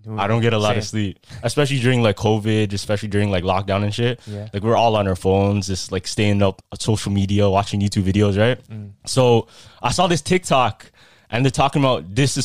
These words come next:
Speaker 2: disassociation. And pretty much what this guy said, he said, "It's like thinking yourself outside of yourself." So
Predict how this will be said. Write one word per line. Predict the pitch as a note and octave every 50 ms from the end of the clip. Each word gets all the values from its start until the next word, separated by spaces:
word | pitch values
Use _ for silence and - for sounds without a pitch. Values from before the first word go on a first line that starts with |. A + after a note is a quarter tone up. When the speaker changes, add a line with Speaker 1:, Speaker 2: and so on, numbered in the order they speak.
| - C#3 C3+
Speaker 2:
disassociation. | A#2+ - - A2 A2+ B2+ B2+ - - G#2 F#2 E2+ D#2+ E2+ _ _
And | - B2 B2 B2 B2 A#2+
pretty | - - C#3+ D#3+
much | F3 E3+ E3 D#3+ -
what | C#3 C#3 B2
this | B2 C3+ A2+
guy | F#2 G#2+ A2 C3 D3
said, | C#3 - A#2 A2 G2+
he | G#2 B2
said, | B2 - C3+ B2+ B2 A#2 G#2+ G2+ _ -
"It's | C3 C3 - -
like | C#3 C#3+ C3+ C3 A#2+ _ - - - _ _ _ _
thinking | - F3+ F#3 - G#3+ A3 G#3+ G3
yourself | E3 D3+ - - - B2+ B2+ C#3+ E3 G#3+ - - - - - _ _
outside | A#2 B2 C#3 C3+ - - - - C3+ B2 C3 C3+ C3+
of | C3+ A#2 G#2+
yourself." | A2 A2 G#2 - - A2 F#2+ D#2+ C2 - - - - - _ _ _ _ _ _ _
So | - - D3+ D3 C3 A#2+